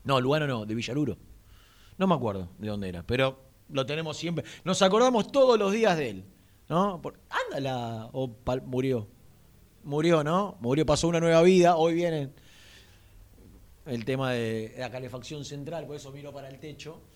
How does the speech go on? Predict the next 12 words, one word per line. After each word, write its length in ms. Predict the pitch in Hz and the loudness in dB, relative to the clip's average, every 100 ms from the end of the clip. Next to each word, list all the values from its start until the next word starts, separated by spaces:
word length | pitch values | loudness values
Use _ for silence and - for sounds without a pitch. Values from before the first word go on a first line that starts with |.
| - - - - 131 | -20 -20 -20 -14 -4
Eh, 160 | 139 | -2
y 140 | 135 117 | 0 0
el, 280 | 113 107 - | 0 -6 -6
y 100 | 123 | -2
el 80 | 123 | -2
amigo 300 | 139 151 139 | 0 -2 0
caloventor, 640 | 131 127 127 127 165 175 | 0 0 -2 -2 -2 -2
tira 260 | 247 302 | -4 -4
este 160 | 185 123 | -4 -6
chiquito, 500 | 123 107 107 101 101 | -6 -4 -4 -4 -2
es 160 | 151 151 | -4 -2
como, 840 | 151 143 135 131 123 120 113 92 | -4 -2 0 0 2 0 -2 -6